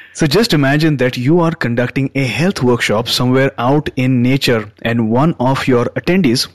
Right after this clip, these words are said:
attending that workshop asks you, "Gene, what is the main focus at this point in your life?"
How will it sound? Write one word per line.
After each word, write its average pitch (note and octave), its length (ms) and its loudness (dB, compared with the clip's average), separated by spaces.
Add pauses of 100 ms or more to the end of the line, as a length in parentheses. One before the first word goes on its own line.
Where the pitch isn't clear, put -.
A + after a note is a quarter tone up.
(180)
attending B2 300 -2
that A#2 140 0
workshop A2+ 400 0
asks - 440 -2
you, A#2 300 0 (520)
"Gene, B2+ 340 0
what C#3 200 0
is A3 140 0
the D3 140 -2
main C3 420 2
focus G#2+ 540 -2 (340)
at - 240 -4
this D#3 200 0
point G#2+ 400 -4
in A2 140 -4
your A2+ 200 0
life?" G2+ 300 -4